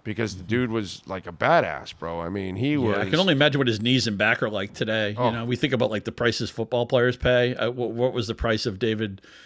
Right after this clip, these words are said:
Speaker 2: Lee Roth doing all those calisthenics on stage?
Speaker 1: Oh, he'll
Speaker 2: every
Speaker 1: tell you,
Speaker 2: night for
Speaker 1: he'll
Speaker 2: two and a
Speaker 1: tell you
Speaker 2: half
Speaker 1: his
Speaker 2: hours?
Speaker 1: body is all, all messed up now
Speaker 2: Yeah,
Speaker 1: at
Speaker 2: it has
Speaker 1: this
Speaker 2: to be.
Speaker 1: point. Yeah, yeah, yeah, definitely. He'll, he'll definitely tell you that. That's for sure.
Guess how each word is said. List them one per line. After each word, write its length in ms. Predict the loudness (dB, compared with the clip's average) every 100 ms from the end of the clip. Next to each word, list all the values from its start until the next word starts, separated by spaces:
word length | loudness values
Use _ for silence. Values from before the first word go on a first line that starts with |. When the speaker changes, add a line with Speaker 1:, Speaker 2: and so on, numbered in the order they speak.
| -10 0
Speaker 2:
Lee 120 | 2
Roth 360 | 4 4 2
doing 200 | 0 -2
all 120 | 0 0
those 160 | -2
calisthenics 640 | 0 0 2 -2 -2 -2 -4
on 160 | -6
stage? 580 | -6 -4 -2 -4 -6 -4 4
Speaker 1:
Oh, 140 | 6
he'll 100 | 6
Speaker 2:
every 40 | 6
Speaker 1:
tell 180 | 6 8
you, 180 | 8 6
Speaker 2:
night 60 |
for 40 | 6
Speaker 1:
he'll 140 | 4
Speaker 2:
two 120 | 6 6
and 80 |
a 20 | 8
Speaker 1:
tell 80 | 8
you 60 |
Speaker 2:
half 80 | 6
Speaker 1:
his 80 | 6
Speaker 2:
hours? 80 | 6
Speaker 1:
body 320 | 6 6 6
is 180 | 4 6
all, 300 | 8 8 8
all 280 | 6 6
messed 380 | 8 6 2 2
up 160 | 2 2
now 380 | 0 0 -4 -8
Speaker 2:
Yeah, 260 | -4 -4 -4 -2
Speaker 1:
at 140 | 0
Speaker 2:
it 60 | 2
has 120 | 0
Speaker 1:
this 40 | 0
Speaker 2:
to 60 |
be. 60 | -2
Speaker 1:
point. 140 | -2 -6 -8
Yeah, 220 | -4 -4 -4 -10
yeah, 140 | -8
yeah, 220 | -4 -4 -4
definitely. 400 | -4 -6 -6 -2
He'll, 240 | 0 0
he'll 160 | 0 2
definitely 380 | 0 2 -2
tell 180 | -2 -2
you 100 | -2 -2
that. 260 | -2 -2
That's 160 | -6 -8
for 120 | -12
sure. 380 | -12 -8 -8